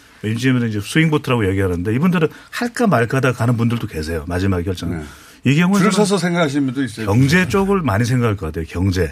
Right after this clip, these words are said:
Speaker 1: 어.
Speaker 2: 과연 이 경제를 생각할 때 정권에 힘을 실어주는 게 나을까? 아니면 조금 견제하는 게 나을까? 이런 좀 고민을 할 것 같아요.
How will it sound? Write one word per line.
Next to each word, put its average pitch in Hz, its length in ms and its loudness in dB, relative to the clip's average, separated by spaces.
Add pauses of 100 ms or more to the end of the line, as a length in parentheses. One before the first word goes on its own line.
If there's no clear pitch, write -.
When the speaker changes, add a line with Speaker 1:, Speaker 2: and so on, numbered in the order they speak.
Speaker 1:
어. 85 300 -6
Speaker 2:
과연 123 160 4
이 131 120 4
경제를 127 420 2
생각할 120 380 2
때 175 320 -4 (480)
정권에 156 600 2
힘을 190 260 0
실어주는 196 340 2
게 170 80 2
나을까? 87 420 0
아니면 101 180 0
조금 160 200 -4
견제하는 147 480 2
게 156 60 2
나을까? 85 520 -4 (320)
이런 160 220 2
좀 160 160 2
고민을 139 320 2
할 139 80 -4
것 123 140 -4 (120)
같아요. - 160 -10